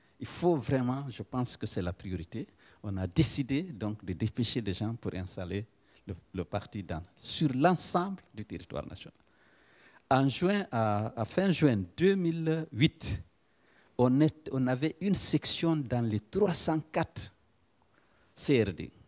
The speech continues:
dans les trois cent quatre sous-préfectures du pays. Et le secrétaire général avait une moto U F D G.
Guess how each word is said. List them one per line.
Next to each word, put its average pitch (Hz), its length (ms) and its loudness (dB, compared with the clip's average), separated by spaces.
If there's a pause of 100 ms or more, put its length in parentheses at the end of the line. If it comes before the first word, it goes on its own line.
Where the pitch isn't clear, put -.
(300)
dans 127 180 2
les 123 140 4
trois 175 220 2
cent 151 180 0
quatre 147 240 -4
sous-préfectures 107 720 -6
du - 100 -16
pays. 80 240 -12 (160)
Et 127 80 0
le 139 80 0
secrétaire 156 440 -4
général 120 440 -4
avait 104 300 -4
une 117 80 -4
moto 104 400 -8 (100)
U 107 160 -6
F - 100 -12
D - 120 -20
G. - 160 -20